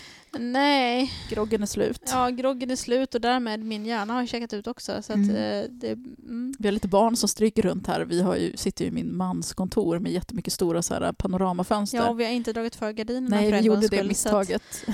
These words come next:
Speaker 1: så att ungarna
Speaker 2: <laughs>
Speaker 1: springer runt här ute. Så vi si-, jag känner, jag känner mig som en så här fisk i en akvarietank.
Speaker 2: Precis.
Speaker 1: De är där och
Speaker 2: Tamlin gick
Speaker 1: knackar
Speaker 2: runt
Speaker 1: på
Speaker 2: med
Speaker 1: rutan.
Speaker 2: skylt-, skyltar för han vill säga något. Och det är bara, "Ni har en far!"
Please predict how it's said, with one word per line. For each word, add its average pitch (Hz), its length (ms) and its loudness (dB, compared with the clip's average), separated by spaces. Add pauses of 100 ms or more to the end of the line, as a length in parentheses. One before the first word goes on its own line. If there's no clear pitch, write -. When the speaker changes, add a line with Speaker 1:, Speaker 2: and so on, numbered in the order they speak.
(120)
Speaker 1:
så 262 80 6
att 247 140 6
ungarna 262 440 4
Speaker 2:
<laughs> - 80 -4
Speaker 1:
springer 233 240 2
runt 214 220 0
här 220 60 4
ute. 214 180 2
Så 214 60 -2
vi 233 100 2
si-, - 200 -2
jag 240 80 0
känner, 247 280 0
jag 233 120 2
känner 277 220 2
mig 220 120 2
som 220 160 -4
en 214 100 0
så 214 80 0
här 202 60 2
fisk - 420 -6
i 220 180 0
en 202 200 0
akvarietank. 202 760 2
Speaker 2:
Precis. 190 420 4
Speaker 1:
De 226 200 2
är 226 100 2
där 226 60 2
och 226 60 8
Speaker 2:
Tamlin 214 220 8
gick 220 140 6
Speaker 1:
knackar 202 140 6
Speaker 2:
runt 247 120 6
Speaker 1:
på 254 60 6
Speaker 2:
med 233 100 10
Speaker 1:
rutan. 247 600 8
Speaker 2:
skylt-, 226 220 10
skyltar 208 500 6
för 196 120 4
han 208 180 4
vill 190 140 2
säga 214 380 4
något. 175 140 0
Och 208 60 0
det 202 40 2
är 196 40 0
bara, 190 140 4
"Ni 240 320 8
har 208 260 10
en 277 200 8
far!" 247 640 12